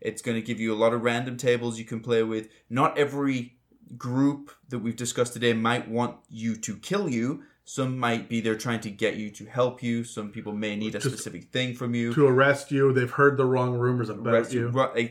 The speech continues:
Speaker 1: that's it, exactly. And, at, and as you're going through these different wards, um, you're on a bit of a time crunch. You're rolling for a lot of encounters,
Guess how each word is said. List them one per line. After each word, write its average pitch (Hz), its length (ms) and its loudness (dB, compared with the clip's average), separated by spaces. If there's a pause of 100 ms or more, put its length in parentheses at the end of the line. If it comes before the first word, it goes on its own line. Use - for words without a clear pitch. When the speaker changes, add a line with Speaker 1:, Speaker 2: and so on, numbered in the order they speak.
Speaker 1:
that's 120 260 2
it, 120 100 0
exactly. 107 540 0
And, 110 80 -2
at, 107 200 -4
and 110 280 -4
as - 220 2
you're 131 160 -2
going 123 280 0
through 120 160 -4
these 110 200 -6
different 110 420 -6
wards, 110 580 2 (320)
um, 107 240 -2
you're 110 100 -2
on 107 60 -2
a 104 40 -4
bit 117 120 0
of 117 60 0
a 113 60 -2
time 113 280 -2
crunch. 110 240 -6
You're 113 100 -8
rolling 113 220 0
for 110 120 -10
a 104 60 -4
lot 110 200 2
of 110 80 -4
encounters, 110 640 -6